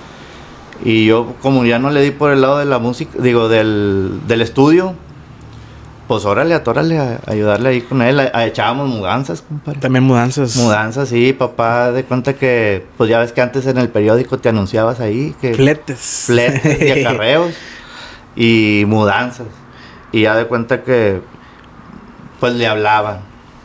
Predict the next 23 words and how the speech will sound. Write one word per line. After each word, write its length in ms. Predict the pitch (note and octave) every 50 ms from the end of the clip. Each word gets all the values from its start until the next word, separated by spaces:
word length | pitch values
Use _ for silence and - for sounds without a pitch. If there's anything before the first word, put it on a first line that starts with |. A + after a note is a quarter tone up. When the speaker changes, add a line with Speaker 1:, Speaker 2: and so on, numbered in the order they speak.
| - - - -
Speaker 1:
"Órale, 300 | - C3+ D#3+ F3 F3 E3
salió 200 | D3 D3+ C#3 C3+
una 140 | D3 E3 E3+
mudanza 440 | E3 D#3 C#3+ C#3 D3+ D#3 E3+ E3 -
para 140 | C#3+ C3+ C3+
allá, 100 | C3+ C3+
para 100 | E3+ D3
San 160 | D3+ C#3+ B2
Pedro, 380 | - G#2 G#2 A2+ B2+ C#3 C#3+ C#3
ahí 80 | B2+ A#2+
te 140 | - -
encargo". 520 | C#3 D3+ - A2 F#2 D#2+ E2 G#2+ A2+ A#2+ A#2+ - - - - - - - - - - - -
Speaker 2:
Ay, 380 | - A2 C#3+ D#3 D3+ D3+ D3+ D3
güey, 180 | C3 A#2 G#2
Speaker 1:
No, 200 | G#2+ G#2+ G#2 G#2
Speaker 2:
mu-, 200 | A2 A#2 B2+ C#3
Speaker 1:
me 100 | C#3+ D3+
Speaker 2:
muebles 80 | C#3 C#3
Speaker 1:
acuerdo, 160 | C#3 D3 -
Speaker 2:
bien 240 | A#2+ - C#3+ C#3 C#3+
grandes. 80 | C3+ C3+
Speaker 1:
muebles 300 | C3+ C#3 D3 D3+ D3+ C#3
bien 520 | C#3 D3+ D#3 D#3 D#3 D#3 D#3 D#3 C#3+ C#3+